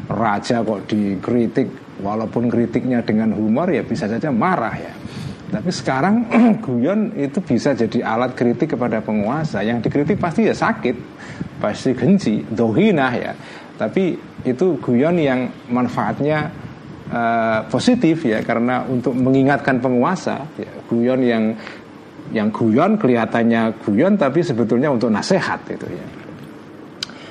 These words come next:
Tapi guyon yang menimbulkan kebencian antar kelompok itu tidak boleh,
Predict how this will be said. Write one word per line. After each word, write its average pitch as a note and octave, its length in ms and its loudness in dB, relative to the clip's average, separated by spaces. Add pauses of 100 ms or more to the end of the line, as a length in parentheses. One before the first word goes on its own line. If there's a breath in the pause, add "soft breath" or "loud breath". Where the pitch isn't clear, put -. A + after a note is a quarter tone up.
(400 loud breath)
Tapi G3+ 440 4
guyon F#3+ 480 4
yang F#3+ 280 2
menimbulkan E3+ 600 4
kebencian D3+ 560 2
antar D3 320 2
kelompok C#3+ 520 4
itu C3 120 2
tidak G#2+ 280 2
boleh, F2 340 0